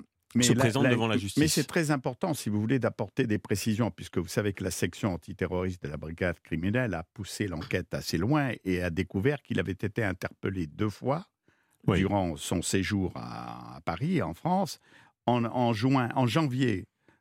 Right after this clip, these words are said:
Speaker 1: euh, dans une affaire de violence volontaire et en juin dans un, un port d'armes prohibé,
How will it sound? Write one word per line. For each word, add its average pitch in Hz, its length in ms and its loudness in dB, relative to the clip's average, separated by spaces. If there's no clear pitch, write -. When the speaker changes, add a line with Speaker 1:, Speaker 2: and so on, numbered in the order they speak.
Speaker 1:
euh, 92 180 4
dans 104 180 2
une 107 180 0
affaire 104 240 -2
de 92 100 0
violence 95 400 0
volontaire 101 640 0
et 107 120 2
en 117 140 2
juin 143 320 2
dans 110 280 0
un, - 60 -6
un 104 240 2
port 113 280 -2
d'armes 143 400 0
prohibé, 107 680 0